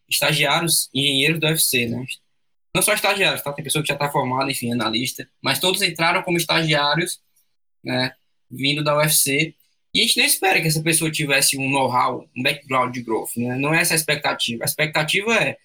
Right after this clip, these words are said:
uma pessoa que aprenda rápido, né, e que esteja disposta a aprender, né? E aí a gente acaba que traz esse profissional e enche ele de muito contexto, de muito aprendizado, né?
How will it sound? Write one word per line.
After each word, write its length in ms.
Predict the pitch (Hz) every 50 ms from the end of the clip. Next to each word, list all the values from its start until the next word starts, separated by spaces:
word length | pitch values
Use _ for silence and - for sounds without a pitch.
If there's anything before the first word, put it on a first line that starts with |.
| _ _ _ _ -
uma 180 | 135 139 139
pessoa 440 | - 160 156 156 - - 170 175 190
que 80 | - 160
aprenda 340 | 151 - 147 143 143 147 147
rápido, 540 | 139 143 139 156 190 202 - - 339 - - _ _ _ _ _ 135
né, 220 | 139 143 147 -
e 60 | 160
que 60 | 156 -
esteja 300 | - - 156 156 156 160
disposta 480 | 156 156 - - 156 151 156 156 160
a 40 | 156
aprender, 500 | 156 170 185 196 196 175 147 127 123 - _ _ _ _ _ _ _ _ _ _ _ _ _ _
né? 240 | - 120 120 120 - - _
E 160 | - 131 139
aí 280 | 143 139 139 147 160 170
a 100 | 196 196
gente 320 | 170 151 156 160 - -
acaba 480 | 196 - - - 147 147 151 165 185 190
que 460 | - - - 160 151 147 139 156 - _ _ _ _
traz 360 | - 143 147 160 185 185 170
esse 240 | 175 160 - 165 160
profissional 920 | 160 156 147 147 - 156 - - - 147 139 131 127 131 139 - 214 220 - _ _ _ _ _ _ _ -
e 280 | - 196 190 175 185 226
enche 200 | 240 - - 214
ele 180 | 208 208 226 208
de 140 | 214 220
muito 340 | 214 196 196 208 220 226 220
contexto, 640 | - - 226 226 220 - - 160 180 214 214 - 214
de 100 | 185 190
muito 240 | 170 170 185 185 202
aprendizado, 720 | 202 202 202 202 208 220 220 214 208 180 175 170 151 151 139
né? 280 | 139 175 160 160 -